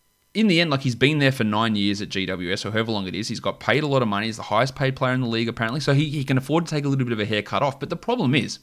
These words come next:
is that we look at Geelong's, uh, list now,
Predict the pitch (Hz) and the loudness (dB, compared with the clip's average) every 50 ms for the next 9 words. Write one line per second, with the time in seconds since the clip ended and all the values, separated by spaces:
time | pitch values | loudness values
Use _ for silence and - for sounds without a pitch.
0 | _ _ _ _ _ _ _ _ _ _ _ _ _ _ - 139 139 156 160 170 | _ _ _ _ _ _ _ _ _ _ _ _ _ _ -2 0 0 2 2 2
1 | 202 220 165 156 127 131 123 120 120 117 113 117 113 - - 104 - - - - | 2 2 2 0 0 0 0 0 0 0 0 -2 -4 -6 -10 -12 -12 -12 -6 0
2 | 113 113 107 104 107 104 101 101 107 117 113 - - 104 95 82 - | 2 2 4 4 2 2 0 0 -2 -2 -2 -2 -4 -4 -4 -6 -6